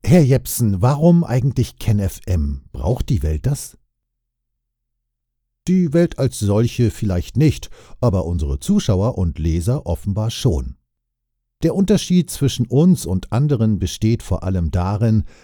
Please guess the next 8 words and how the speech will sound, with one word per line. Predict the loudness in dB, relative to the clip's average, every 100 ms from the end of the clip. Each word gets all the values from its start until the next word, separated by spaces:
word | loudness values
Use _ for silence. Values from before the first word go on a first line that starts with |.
| -6
dass | -2 -2 -4
wir | -2 -2 -2
in | -4
unserer | -4 -4 -2 -2
Community | -2 -4 0 2 2 0 -2 -4
keine | -4 -4 -2 -2
Kunden | 0 2 2 2 -2
sehen, | 0 0 0 0